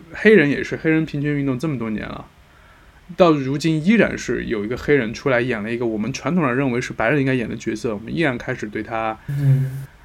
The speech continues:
Speaker 1: 过分的吹毛求疵。我的意思就是，这个吹毛求疵你是可以的，但是他应该跟你批评一个白人演的角色同样的水准去，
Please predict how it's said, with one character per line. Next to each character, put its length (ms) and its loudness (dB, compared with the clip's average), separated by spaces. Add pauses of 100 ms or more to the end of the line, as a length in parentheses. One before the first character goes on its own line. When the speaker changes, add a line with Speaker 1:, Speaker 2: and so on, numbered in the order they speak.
(580)
Speaker 1:
过 240 8
分 300 8
的 160 -2
吹 180 -6
毛 180 -4
求 200 -10
疵。 240 -10
我 180 -4
的 100 -2
意 140 8
思 100 2
就 160 6
是， 200 2
这 120 0
个 80 4
吹 160 0
毛 140 6
求 100 0
疵 140 -4
你 80 0
是 80 6
可 320 2
以 100 6
的， 160 -2
但 200 2
是 140 -2
他 220 2
应 200 2
该 200 4
跟 440 4
你 240 -6
批 260 0
评 260 -4
一 140 -4
个 140 0 (100)
白 180 0
人 240 4
演 140 -2
的 120 -4
角 200 -4
色 260 -4
同 280 -2
样 180 6
的 100 0
水 240 -2
准 160 -4
去， 280 -10